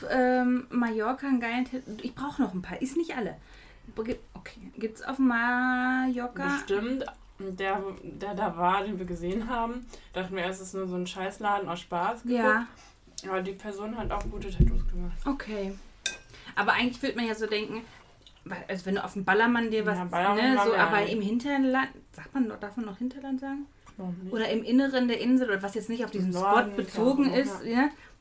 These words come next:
Speaker 1: gibt bestimmt auch gute Künstler.
Speaker 2: Bestimmt. Naja.
Speaker 1: Oder Künstlerinnen.
Speaker 2: Aber cool,
Speaker 1: Mega.
Speaker 2: dass du dir eine Maschine gekauft hast.
Speaker 1: Ja, also ich hab tatsächlich, ich hatte mich ja jetzt frisch tätowiert am Samstag, letzte
Speaker 2: Ja.
Speaker 1: Woche. Ganz spontan hatte meine Tätowiererin, schrieb, äh, terminfrei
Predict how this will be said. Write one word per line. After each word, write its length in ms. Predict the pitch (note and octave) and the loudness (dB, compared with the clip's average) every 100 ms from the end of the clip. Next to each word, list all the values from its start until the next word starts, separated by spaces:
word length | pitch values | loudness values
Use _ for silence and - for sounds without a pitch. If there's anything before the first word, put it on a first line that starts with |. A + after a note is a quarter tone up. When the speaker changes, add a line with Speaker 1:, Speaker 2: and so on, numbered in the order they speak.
| - - | -20 -16
Speaker 1:
gibt 200 | - - | -16 -14
bestimmt 300 | F3+ G3+ A#3 | -10 -6 -6
auch 120 | F#3+ | -4
gute 200 | B3 B3+ | -2 -2
Künstler. 440 | - D#3 D3+ D#3 D#3 - | -2 -6 -4 -6 -8 -16
Speaker 2:
Bestimmt. 500 | - - F3 F3 F3+ - - - - C#4+ | -18 -14 -12 -12 -14 -20 -20 -16 -6 -2
Naja. 280 | A#3+ F3+ | -2 -2
Speaker 1:
Oder 160 | F#3 F#3 | -2 -2
Künstlerinnen. 600 | F#3 F3+ - F3+ F3 F#3 - - _ - - | -2 -4 -4 -4 -2 -4 -6 -20 _ -16 -8
Speaker 2:
Aber 220 | G3+ G3+ G#3 | -4 -2 0
cool, 120 | G#3+ | 2
Speaker 1:
Mega. 100 | E4 | 4
Speaker 2:
dass 100 | C#4 | 2
du 80 | A#3+ | 2
dir 80 | A#3+ | 0
eine 140 | A#3+ | 0
Maschine 320 | A#3+ A3+ D4+ D4 | -2 -4 4 12
gekauft 420 | A3+ - F3 F3+ | 12 10 4 4
hast. 80 | B3 | 4
Speaker 1:
Ja, 260 | B3+ B3 A3 | 8 6 4
also 120 | A3+ | 0
ich 120 | B3 | 0
hab 100 | C#4+ | 2
tatsächlich, 460 | C#4+ C#4 C#4 C4+ - | 2 2 2 0 -2
ich 140 | B3+ | -2
hatte 160 | B3 B3 | 2 4
mich 200 | A#3+ A#3+ | 4 4
ja 100 | G#3+ | 0
jetzt 280 | F#3+ F#3+ - | 0 -2 -4
frisch 160 | A3 | -8
tätowiert 460 | - G3 F#3+ B3+ - | -6 -4 0 0 2
am 140 | C#4 | 0
Samstag, 520 | C4+ C#4 C#4 D#4 F4 - | 0 -2 -2 -2 -4 -6
letzte 300 | B3+ A3+ G#3 | -4 -2 0
Speaker 2:
Ja. 40 | C4+ D4+ E4 | 4 4 2
Speaker 1:
Woche. 60 | - - - - | -2 -20 -20 6
Ganz 220 | C4 C4 | 6 6
spontan 440 | A#3+ A3 A3 G3 | 2 2 4 4
hatte 180 | G#3 F#3+ | 2 0
meine 240 | F#3+ F3+ F3+ | 0 -2 -4
Tätowiererin, 760 | F#3+ F#3 F#3+ F#3+ F#3 F#3+ F#3 | -6 -6 -4 -4 -4 -2 -4
schrieb, 480 | F#3 - A3 G#3 - | -4 -6 -4 -4 -4
äh, 380 | G3+ F#3 F#3 F#3+ | -2 0 -2 -4
terminfrei 920 | A3 A3 A#3+ A#3+ A#3+ A3 G#3+ G#3 G#3+ | -2 2 2 0 -2 -2 0 -2 -2